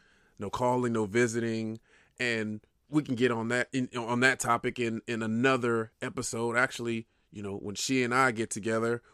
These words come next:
we're gonna definitely do a father-daughter episode and talk about that healing.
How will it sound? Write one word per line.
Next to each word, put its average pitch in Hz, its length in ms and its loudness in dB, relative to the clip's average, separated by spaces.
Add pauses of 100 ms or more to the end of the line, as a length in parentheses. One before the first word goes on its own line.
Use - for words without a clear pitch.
we're 104 60 -12
gonna 104 180 -2
definitely 120 400 0
do 110 160 0
a 104 60 0
father-daughter 110 840 0
episode 104 540 -4
and 90 80 -10
talk 120 240 -2
about 98 280 -10
that 92 120 -8
healing. 90 480 -10